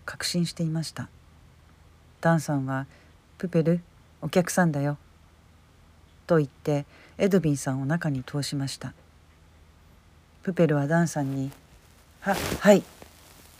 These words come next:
と言って立ち上がると、エドゥビンさんがスーツのほころびを指さすのを見て、「これでしたらすぐにお直しできます。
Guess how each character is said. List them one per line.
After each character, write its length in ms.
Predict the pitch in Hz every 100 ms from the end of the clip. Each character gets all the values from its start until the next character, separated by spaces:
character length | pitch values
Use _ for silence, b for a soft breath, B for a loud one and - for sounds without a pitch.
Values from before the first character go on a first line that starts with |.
| - - -
と 120 | 208
言 100 | 202
っ 20 |
て 160 | - 196
立 180 | 185 175
ち 120 | 180
上 60 |
が 100 | 170
る 100 | 165
と、 300 | 160 165 156 - - - - _ -
エ 80 | 196
ド 80 | 175
ゥ 40 |
ビ 60 | 156
ン 60 |
さ 160 | 139 147
ん 140 | 139
が 200 | 139 139 139 b b
ス 200 | - 226
ー 40 |
ツ 140 | - 151
の 100 | 143
ほ 120 | 147
こ 140 | 156
ろ 120 | 151
び 160 | 147 151
を 80 | 147
指 220 | 151 175
さ 160 | 170 139
す 100 | 143
の 160 | 139
を 40 | 135
見 120 | 139
て、 300 | - 139 135 - - - b b b b b
「こ 140 | -
れ 100 | 170
で 140 | 180 208
し 100 | -
た 140 | 170
ら 200 | 151 143 - -
す 200 | - 185
ぐ 100 | 185
に 160 | 160
お 100 | 147
直 180 | 156 165
し 140 | -
で 120 | 143 143
き 120 | 156
ま 160 | 156
す。 160 | 151